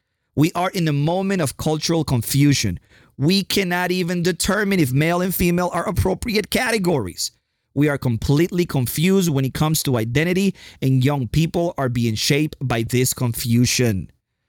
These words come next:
The next generation does not understand that our identity is received, not achieved, and very often their identity is tied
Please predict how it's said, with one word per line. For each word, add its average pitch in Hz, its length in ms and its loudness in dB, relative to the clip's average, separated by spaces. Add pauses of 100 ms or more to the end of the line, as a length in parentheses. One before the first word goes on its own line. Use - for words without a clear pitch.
(240)
The 139 160 2
next 151 420 0
generation 156 640 0
does 135 180 0
not 139 180 0
understand 143 560 -2
that 143 60 2
our 131 100 0
identity 131 460 0
is 127 240 0
received, 147 840 2 (280)
not 190 320 2
achieved, 107 640 -2 (240)
and 156 140 2
very 190 380 0
often 143 480 0 (220)
their 151 240 0
identity 165 480 0
is 175 320 0
tied 185 480 0